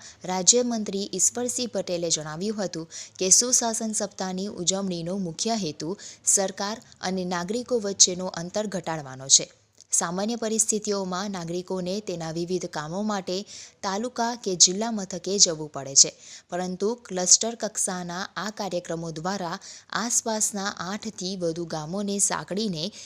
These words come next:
એક સ્થળે સેવાઓ ઉપલબ્ધ કરાવવામાં આવે છે, જેથી નાગરિકોનો સમય અને ખર્ચ બંનેનો બચત થાય છે. મંત્રીએ વધુમાં જણાવ્યું હતું કે આ કાર્યક્રમ થકી નાગરિકો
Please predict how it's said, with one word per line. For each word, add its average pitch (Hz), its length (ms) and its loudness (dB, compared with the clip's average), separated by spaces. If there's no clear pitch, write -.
એક 240 200 2
સ્થળે 208 400 0
સેવાઓ 175 420 0
ઉપલબ્ધ 165 480 -4
કરાવવામાં 180 540 0
આવે 139 180 -8
છે, 143 200 8
જેથી 196 320 6
નાગરિકોનો 196 680 0
સમય 170 460 0
અને 180 200 2
ખર્ચ 208 400 4
બંનેનો 175 500 -2
બચત 165 440 2
થાય 147 180 -4
છે. - 200 8
મંત્રીએ 233 460 2
વધુમાં 196 420 0
જણાવ્યું 165 500 0
હતું 180 320 -4
કે 185 80 -2
આ 175 300 -4
કાર્યક્રમ 202 440 -2
થકી 185 360 -2
નાગરિકો 165 680 -4